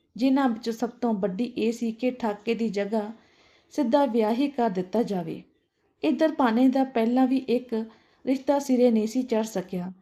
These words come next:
ਉੱਤੋਂ ਜੇ ਦੂਜਾ ਵੀ ਵਿਚਾਲੇ ਰਹਿ ਜਾਂਦਾ ਤਾਂ ਮੁੜ ਕੇ ਕਈ ਤਰ੍ਹਾਂ ਦੀਆਂ ਗੱਲਾਂ ਬਣ ਜਾਣੀਆਂ ਸਨ। ਇਹੀ ਸੋਚ ਭਾਨੇ ਦੇ ਪਿਓ ਗੁਰਜੰਟ ਸਿੰਘ ਨੇ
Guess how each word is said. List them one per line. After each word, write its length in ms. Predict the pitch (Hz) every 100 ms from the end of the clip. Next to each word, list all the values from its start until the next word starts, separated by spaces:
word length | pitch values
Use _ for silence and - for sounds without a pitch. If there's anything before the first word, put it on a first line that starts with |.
| _ _ _ -
ਉੱਤੋਂ 320 | 269 294 294
ਜੇ 220 | 262 277
ਦੂਜਾ 420 | 233 202 185 262
ਵੀ 140 | 262 262
ਵਿਚਾਲੇ 500 | 247 - 202 208 247
ਰਹਿ 180 | 220 226
ਜਾਂਦਾ 480 | 220 196 202 208 208 _ _ _ _
ਤਾਂ 120 | 330
ਮੁੜ 220 | 294 262
ਕੇ 160 | 262 285
ਕਈ 240 | 285 269
ਤਰ੍ਹਾਂ 260 | 269 254 214
ਦੀਆਂ 200 | 190 233
ਗੱਲਾਂ 380 | 220 208 208 226
ਬਣ 220 | 214 208
ਜਾਣੀਆਂ 440 | 190 190 185 202
ਸਨ। 300 | 214 - 151 165 _ _ _ _ _ -
ਇਹੀ 240 | 254 262
ਸੋਚ 340 | 254 233 220 -
ਭਾਨੇ 300 | 226 214 220
ਦੇ 160 | 220
ਪਿਓ 240 | 220 214 214
ਗੁਰਜੰਟ 440 | 220 208 208 214
ਸਿੰਘ 300 | 220 226 220
ਨੇ 240 | 214 214